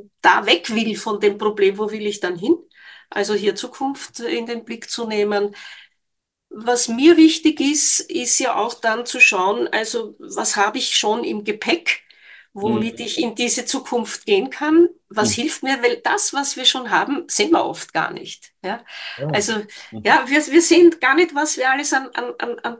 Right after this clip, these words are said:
Speaker 1: äh, Ressourcen zur Verfügung haben. Ja?
Speaker 2: Mhm.
Speaker 1: Wir müssen da wirklich ge-, ge-, ganz gezielt hinschauen.
Speaker 2: Mhm.
Speaker 1: Ja, also im Sinne, der, wenn der Fritz Simon sagt, man findet immer die selbstversteckten Osteier,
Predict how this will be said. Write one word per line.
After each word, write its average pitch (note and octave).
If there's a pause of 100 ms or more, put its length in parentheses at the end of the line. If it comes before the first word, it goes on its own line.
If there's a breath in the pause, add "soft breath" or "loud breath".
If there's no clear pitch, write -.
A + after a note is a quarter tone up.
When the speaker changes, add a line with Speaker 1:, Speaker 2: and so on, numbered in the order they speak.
(160)
Speaker 1:
äh, -
Ressourcen C4+
zur A#3+
Verfügung F#3+
haben. D#3+
Ja? A#3
Speaker 2:
Mhm. -
Speaker 1:
Wir B3+
müssen D#4
da B3+
wirklich D4+
ge-, - (540)
ge-, A#3
ganz E4+
gezielt D#4+
hinschauen. - (400 loud breath)
Speaker 2:
Mhm. A#2+
Speaker 1:
Ja, C#4
also A#3+
im B3
Sinne, D#4
der, -
wenn A#3+
der B3
Fritz C4+
Simon D#4
sagt, C4
man B3+
findet C4
immer B3
die B3
selbstversteckten -
Osteier, G#3+